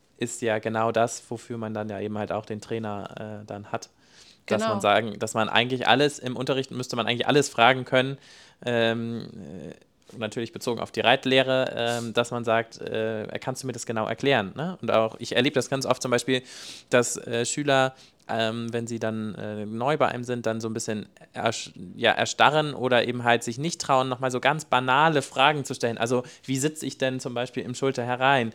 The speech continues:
Speaker 1: Sondern die denken, sie müssen Schulter herein können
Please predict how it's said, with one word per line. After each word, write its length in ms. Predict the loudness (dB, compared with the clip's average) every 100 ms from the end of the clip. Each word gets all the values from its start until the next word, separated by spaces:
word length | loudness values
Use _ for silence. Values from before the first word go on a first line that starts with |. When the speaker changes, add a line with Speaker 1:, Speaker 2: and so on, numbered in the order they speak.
| -10 -20
Speaker 1:
Sondern 300 | -12 -8 -6
die 100 | -4
denken, 360 | 0 0 0 -8
sie 100 | -2
müssen 260 | -2 0 -2
Schulter 260 | -2 -2 0
herein 360 | -2 -2 -2
können 300 | 2 2 2